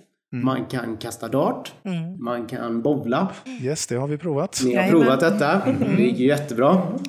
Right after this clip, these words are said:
Speaker 3: <laughs>
Speaker 2: Och det är ju också, eh, ganska så härligt. Och då kastar man ju en boll. Man kan ha ett, eh, annat mjukt föremål som kudde.
Speaker 1: Mm.
Speaker 2: Men just det att du helt enkelt kastar någonting på en skärm.
Speaker 1: Mm.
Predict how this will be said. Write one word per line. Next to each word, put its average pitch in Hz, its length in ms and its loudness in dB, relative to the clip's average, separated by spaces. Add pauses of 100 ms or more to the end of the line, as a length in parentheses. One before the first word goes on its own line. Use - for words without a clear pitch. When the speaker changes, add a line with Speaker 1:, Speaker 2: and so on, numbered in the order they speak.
(200)
Speaker 3:
<laughs> 220 280 -2 (1120)
Speaker 2:
Och 156 180 4
det 156 240 4
är 175 40 4
ju 180 100 6
också, 139 460 0
eh, 139 360 0
ganska 147 340 -2
så - 100 -4
härligt. 135 480 0
Och 143 60 0
då 131 120 4
kastar 185 340 -2
man 135 140 4
ju 139 60 4
en 135 100 6
boll. 147 320 4
Man 135 200 2
kan 135 160 0
ha 135 160 2
ett, 131 340 -8
eh, 135 300 -6
annat 110 300 -4
mjukt 151 260 0
föremål 131 500 -2
som 127 300 -4
kudde. 127 400 0
Speaker 1:
Mm. 156 120 -10 (760)
Speaker 2:
Men 147 340 2
just 143 240 0
det 147 180 2
att 123 160 -8
du 139 200 2
helt 135 260 0
enkelt 131 380 -6 (640)
kastar 175 500 -2
någonting 131 480 0
på 117 260 -4
en 110 160 -12
skärm. 151 300 -2 (320)
Speaker 1:
Mm. 113 200 -8